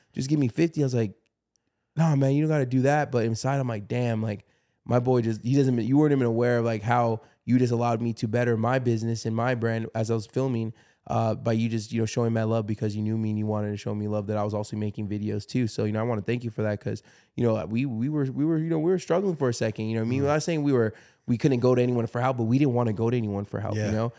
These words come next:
Speaker 2: yeah.
Speaker 1: So it's so crazy how life works out that you give me, that one, what, we both have the same number 'cause I had your number saved when you called me today,
Speaker 2: <laughs>
Speaker 1: you know what I mean?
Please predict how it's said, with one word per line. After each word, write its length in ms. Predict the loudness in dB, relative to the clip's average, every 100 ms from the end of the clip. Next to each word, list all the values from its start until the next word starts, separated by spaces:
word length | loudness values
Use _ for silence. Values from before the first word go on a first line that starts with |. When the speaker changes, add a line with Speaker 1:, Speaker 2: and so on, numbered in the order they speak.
| -12
Speaker 2:
yeah. 120 | 0
Speaker 1:
So 140 | 6 6
it's 100 | 6
so 160 | 0
crazy 340 | 2 0 2 2
how 140 | 2
life 240 | 2 0
works 220 | -2 -2 0
out 220 | 0 0
that 100 | -4
you 200 | -2 -6 -8 _
give 180 | -4 -2
me, 180 | -2 -4 -2
that 120 | 0
one, 240 | 4 4
what, 140 | 4 2
we 100 | 0
both 220 | 4 4
have 120 | 4
the 80 | 0
same 200 | -2 -2
number 280 | 0 0 0
'cause 120 | 0 0
I 60 |
had 100 | 0
your 80 | 0
number 200 | 0 -2
saved 180 | -2 -2
when 80 | -2
you 60 | -2
called 200 | -2 -2
me 60 |
today, 300 | -2 0 -2 -4
Speaker 2:
<laughs> 60 | -4
Speaker 1:
you 80 | -2 4
know 60 | 4
what 40 |
I 40 |
mean? 240 | 4 2